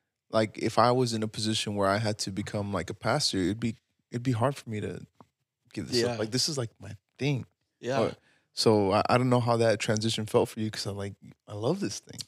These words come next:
Speaker 2: Yeah,
Speaker 1: Yeah.
Speaker 2: so e-, eventually, so about junior year of, of high school, I kind of came face to face with God and ha-, had been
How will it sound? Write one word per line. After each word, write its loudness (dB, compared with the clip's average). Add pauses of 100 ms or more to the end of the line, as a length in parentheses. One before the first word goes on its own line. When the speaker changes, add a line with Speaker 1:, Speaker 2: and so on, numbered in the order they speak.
(260)
Speaker 2:
Yeah, 0
Speaker 1:
Yeah. 4
Speaker 2:
so 2
e-, -2
eventually, 0
so 0
about 0
junior -4
year -10
of, -18 (520)
of -10
high -4
school, 0
I -6 (800)
kind 0
of -4 (640)
came -6
face -4
to -4
face -2
with -20
God -4
and -8 (340)
ha-, -2
had -6
been -4